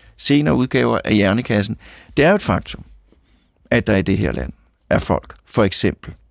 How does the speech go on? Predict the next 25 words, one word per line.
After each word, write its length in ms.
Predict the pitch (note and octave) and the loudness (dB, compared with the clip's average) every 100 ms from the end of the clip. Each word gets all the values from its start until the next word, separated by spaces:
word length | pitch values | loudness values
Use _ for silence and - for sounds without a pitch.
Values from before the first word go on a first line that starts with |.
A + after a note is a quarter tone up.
| _ - - | _ -6 -2
der 80 | |
er 60 | G#2 | -2
ensomme. 440 | G#2+ - - - - _ _ _ _ _ | -2 -4 -6 -10 -16 _ _ _ _ _
Det 80 | C#3 | 2
er 60 | F3 | 4
jo 60 | |
et 60 | F#3+ | 2
faktum, 560 | - C3+ - C#3 B2 - - | 2 0 0 -4 -4 -6 -2
at 120 | A#2+ | 0
i 20 | |
det 180 | A#2 A2+ | 2 2
her 140 | A2+ A2 | 2 2
land 220 | G#2+ - - _ _ - | 0 -2 -10 _ _ -2
er 160 | A2 | 0
der 80 | G#2+ | 2
folk, 420 | - A2 - - - - _ _ - | 0 0 -2 -8 -20 -20 _ _ -4
som 360 | - B2 A2+ - _ _ _ _ _ _ _ _ _ _ _ _ _ _ - | 2 2 2 -2 _ _ _ _ _ _ _ _ _ _ _ _ _ _ 0
gerne 220 | D3+ F#3 | 2 4
vil 80 | G3+ | 4
arbejde, 540 | D#3+ D#3+ D#3+ C#3 D#3 D3+ _ _ _ _ _ _ - | 4 2 2 2 0 -6 _ _ _ _ _ _ 0
men 100 | B2+ | 2
som 160 | C#3 | 4
ikke 140 | D#3+ F3+ | 2 2
kan 120 | D#3 | 0
få 280 | C#3 - | 0 -2